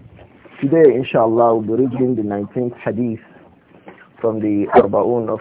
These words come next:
Al-Imam Al-Nawawi, alayhi rahmatullah.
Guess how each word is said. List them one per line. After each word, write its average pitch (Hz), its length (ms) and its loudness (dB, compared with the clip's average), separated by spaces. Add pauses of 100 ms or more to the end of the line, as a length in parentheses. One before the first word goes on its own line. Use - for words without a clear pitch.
Al-Imam 110 500 -4
Al-Nawawi, 110 480 -4 (1120)
alayhi 113 240 0
rahmatullah. 110 680 -4